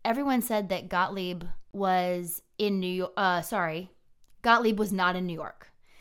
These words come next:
He was back doing his business. He didn't care about what was happening in New York. But Lashbrook in nineteen eighty-four said Gottlieb was in New York the entire time.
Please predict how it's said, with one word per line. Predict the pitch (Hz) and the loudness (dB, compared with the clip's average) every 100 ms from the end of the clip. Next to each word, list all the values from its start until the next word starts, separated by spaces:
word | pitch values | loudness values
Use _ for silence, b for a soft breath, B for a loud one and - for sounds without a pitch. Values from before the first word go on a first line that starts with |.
| b | b
He | - 220 214 | -4 0 2
was | 214 | 2
back | 180 180 190 | 2 0 0
doing | 202 185 | -2 -4
his | 180 | -4
business. | 185 277 247 262 | -4 -4 -2 -4
He | 240 | -2
didn't | 202 208 | -4 -4
care | - 226 208 | -4 0 2
about | 196 - | 2 -2
what | |
was | 180 | -4
happening | 175 156 151 160 | -4 -4 -4 -10
in | 151 | -10
New | 147 | -10
York. | 104 - - b b b b b b - | -12 -14 -20 b b b b b b -4
But | 226 339 175 - - - - - - - | -2 0 -2 -8 -14 -20 -20 -20 -20 -14
Lashbrook | 185 196 466 - - 170 165 - | -4 0 0 0 -2 0 -2 -4
in | 190 | -4
nineteen | 190 190 - 202 | -2 -2 -4 -6
eighty-four | 170 165 - 320 240 190 185 | -6 -6 -2 0 0 -2 -6
said | - 214 190 180 | -6 -2 -2 -2
Gottlieb | - 202 - 220 190 | -4 -4 -2 -2 -2
was | 185 175 | -2 -2
in | 175 | -2
New | 170 | -4
York | 165 160 160 - | -4 -4 -6 -8
the | 170 - | -8 -6
entire | 170 160 - 165 165 156 139 | -8 -8 -8 -8 -6 -8 -12
time. | - 170 170 76 64 | -10 -8 -8 -10 -14